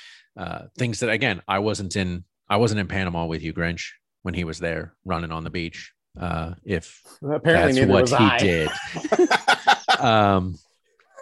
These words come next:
Speaker 1: you know, they're, they're just, you know, I think we all, we all have our moments with him, and we all kind of fill in the gaps for each other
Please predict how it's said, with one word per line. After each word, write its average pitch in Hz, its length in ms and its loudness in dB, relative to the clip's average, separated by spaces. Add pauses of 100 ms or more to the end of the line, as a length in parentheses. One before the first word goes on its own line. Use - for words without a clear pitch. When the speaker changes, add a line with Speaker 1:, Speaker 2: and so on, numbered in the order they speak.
(200)
Speaker 1:
you 135 100 4
know, 127 140 4
they're, 120 200 4
they're 117 240 2
just, 104 280 -4
you 104 100 -2
know, 92 220 -6
I 101 120 -2
think 123 240 -2
we 110 120 2
all, 98 480 2
we 101 120 -6
all 101 220 2
have 92 280 -4
our 95 200 -4
moments 101 420 -2
with 127 140 -4
him, 139 260 -4
and 90 120 -8
we 87 120 -4
all 87 140 -2
kind 87 180 -6
of 80 80 -8
fill 98 300 -4
in 90 120 -6
the 80 80 -8
gaps 85 380 -6
for 90 260 -8
each 80 260 -8
other 104 320 -2